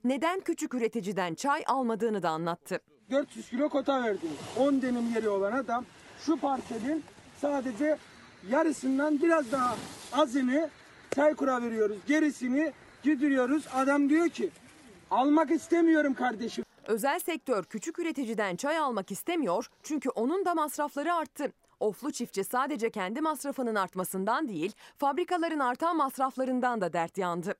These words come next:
Speaker 2: Adam diyor ki, "Ben niye iki yüz elli dolar vereceğim?" Yüz otuz beş dolara aldığı geçen sene kömür, bu sene iki yüz elli dolar olmuş. "Almam onu," diyor, "yirmi liraya giderim, çay alırım,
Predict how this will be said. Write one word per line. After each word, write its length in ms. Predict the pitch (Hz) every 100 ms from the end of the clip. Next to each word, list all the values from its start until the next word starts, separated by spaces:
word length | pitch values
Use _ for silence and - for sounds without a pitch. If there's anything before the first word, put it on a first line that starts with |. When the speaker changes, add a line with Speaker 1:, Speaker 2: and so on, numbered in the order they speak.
| -
Speaker 2:
Adam 360 | 233 277 311 302
diyor 180 | 330
ki, 160 | 311 294
"Ben 220 | 302 320
niye 220 | 311 339
iki 140 | 359 339
yüz 200 | 349 285
elli 260 | 339 320
dolar 280 | 302 302 285
vereceğim?" 420 | 277 240 277 262
Yüz 180 | 254 277
otuz 320 | 311 311 277
beş 240 | 302 330 -
dolara 300 | 269 254 254
aldığı 360 | 302 269 269
geçen 400 | 254 269 277 320
sene 240 | 302 247 233
kömür, 420 | 247 269 269 349 - - -
bu 100 | 294
sene 260 | 294 277
iki 160 | 294 294
yüz 160 | 302 311
elli 360 | 294 294 294
dolar 240 | 294 302 302
olmuş. 280 | 254 220 - 269
"Almam 380 | 311 320 294
onu," 220 | 269 254 208
diyor, 120 | 247
"yirmi 320 | 269 320 302
liraya 240 | 269 247
giderim, 420 | 226 247 285 269 226
çay 260 | 247 285
alırım, 380 | 311 302 302 302